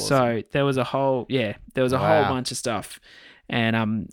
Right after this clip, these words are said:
Speaker 1: I, yeah, so it looks, and it looks really good from the footage and stuff that they had.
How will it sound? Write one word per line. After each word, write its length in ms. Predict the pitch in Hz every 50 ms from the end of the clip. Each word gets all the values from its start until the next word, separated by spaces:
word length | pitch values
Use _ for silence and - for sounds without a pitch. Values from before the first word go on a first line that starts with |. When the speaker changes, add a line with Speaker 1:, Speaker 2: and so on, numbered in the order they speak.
| _
Speaker 1:
I, 360 | - 117 117 117 110 92 - -
yeah, 260 | - 139 135 120 104
so 200 | - - - 131
it 60 | 135 151
looks, 180 | 175 185 - -
and 200 | - - 160 170
it 80 | 143 147
looks 220 | 185 196 - -
really 180 | 185 160 139 127
good 280 | 117 143 151 143 135 -
from 180 | - 143 139
the 80 | 139 135
footage 340 | - - 151 147 139 131 139
and 100 | 127 120
stuff 260 | - - 123 123 -
that 100 | - -
they 140 | - 120 120
had. 320 | 117 - 120 127 151 165